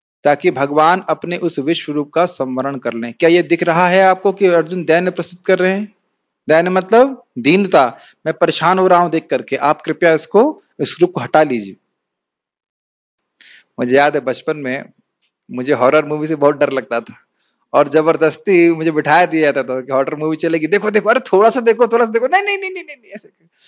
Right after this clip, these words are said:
तो मैं बहुत डरता था। अब हाई school तो पता नहीं, लेकिन याद नहीं कब तक, लेकिन काफी समय तक डरता था मैं। तो उसी प्रकार से हम समझ सकते हैं कि अर्जुन जो है बहुत डर रहे हैं और कहते, "नहीं नहीं, मुझे ये रूप अब नहीं देखना है इस प्रकार से।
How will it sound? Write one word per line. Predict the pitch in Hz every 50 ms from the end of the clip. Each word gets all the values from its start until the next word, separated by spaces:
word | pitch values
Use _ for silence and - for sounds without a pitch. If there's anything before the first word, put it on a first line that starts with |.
| - _ _ -
तो | 160
मैं | 180 190
बहुत | 170 175 196 190
डरता | 160 165 143 127 151 147
था। | - - 113 113 _ _ _ _ _ _ _ _ _ _ _ _ _ _ _ _ _ _ _ _ _ _ _ _ _ _ _ _ -
अब | - -
हाई | - 151 160 160
school | - - 202 196
तो | 202 185
पता | 175 185 185 196 196
नहीं, | 180 165 190 208
लेकिन | 202 196 - 185 180 170 160 156 147
याद | 147 160 170 180 185
नहीं | 180 208 202
कब | - 160 160 156 -
तक, | 202 190
लेकिन | 190 185 185 185 175
काफी | - 175 180 180
समय | 196 - 185 180 180
तक | 185 170
डरता | 147 151 139 - 147
था | 135 - - 117
मैं। | 117 120 127
तो | 151 _ _ _ _ _ _ _ _ _ _ _ -
उसी | 262 226 277
प्रकार | 226 233 202 220 208 208
से | 180 208 208
हम | 196 196 185
समझ | - - 190 202 196
सकते | - 180 - - - 180
हैं | 175 -
कि | 170
अर्जुन | 170 170 165 170 196 185
जो | 170 175
है | 151 156 147 151 147
बहुत | 143 165 165 151
डर | 135 156 175
रहे | 175 170 156
हैं | 143 151 185 196 _ _ _ _ _ _ _ _ _ _ _ _ _ _ -
और | 160 165 170 170 165 160 156 151 139 123 - _ _ _ _ _ _ _ _ _ _ _ _ _ _ _ _ _ _ - 147
कहते, | 180 185 185 208
"नहीं | 214 220 214
नहीं, | 214 208
मुझे | 196 190 180 196 185
ये | 185 185
रूप | 180 190 180 185
अब | 175 147 160 160 156
नहीं | 151 175 175
देखना | 160 143 123 127 135 123
है | 120
इस | 117 -
प्रकार | - - - - 120 120
से। | - - - _